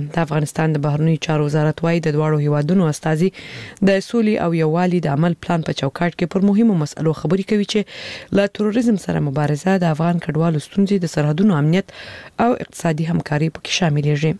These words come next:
د پاکستان د بهرنیو چارو د وزارت ویان محمد فیصل ویلي چې دواړو خواوو د جمعې په ورځ په خبرو کې پر ځینو مسایلو پرمختګونه کړي دي، خو لا هم داسې مسئلې شته چې باید همکاري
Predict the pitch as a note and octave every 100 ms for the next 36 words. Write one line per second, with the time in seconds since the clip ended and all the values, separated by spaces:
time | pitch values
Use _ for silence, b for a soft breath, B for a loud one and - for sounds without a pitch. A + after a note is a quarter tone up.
0 | _ _ _ _ b b b F#3 G3 -
1 | F#3+ - G3+ G3 G3 E3+ E3 E3+ F#3+ F3+
2 | - F3 E3+ E3 D#3+ D3+ D3+ D#3 - D#3+
3 | E3 E3+ D#3 D3 D#3 - D3 - G3+ E3+
4 | D#3 D#3 - G3 B B B B - A3+
5 | B3+ B3 A#3 A3 G#3+ G#3+ F#3 D#3 E3+ G3+
6 | G3+ E3 D#3+ - - E3+ G3 F3 F#3+ -
7 | F3+ A#3+ C4 F#3 - E3+ F#3 G3 D#3+ D#3
8 | - D3+ D#3+ D#3+ - E3+ D#3 D#3+ B B
9 | B B - A#3 A#3 A3+ A3+ G3+ F#3+ -
10 | D#3+ - E3 E3+ - G#3+ G3+ G3+ G3+ G3
11 | B B - F3+ - D#3+